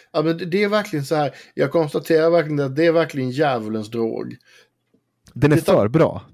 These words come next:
Speaker 1: Ja, men det är inte bara det. Den tar bort, den tar faktiskt bort alla sakerna som gör livet värt att leva. Du kan inte äta.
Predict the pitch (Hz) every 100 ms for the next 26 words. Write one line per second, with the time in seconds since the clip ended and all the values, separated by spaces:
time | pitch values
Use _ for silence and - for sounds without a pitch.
0 | _ 175 190 175 185 202 175 175 160 117
1 | 127 139 - - 160 165 180 151 143 -
2 | - - 165 170 156 170 165 180 151 185
3 | 202 - 170 156 139 - 151 127 120 113
4 | 123 120 117 113 110 107 110 104 92 117
5 | 120 101 107 139 _ _ _ _ _ _
6 | _ _ _ _ 139 180 165 165 190 147
7 | - 151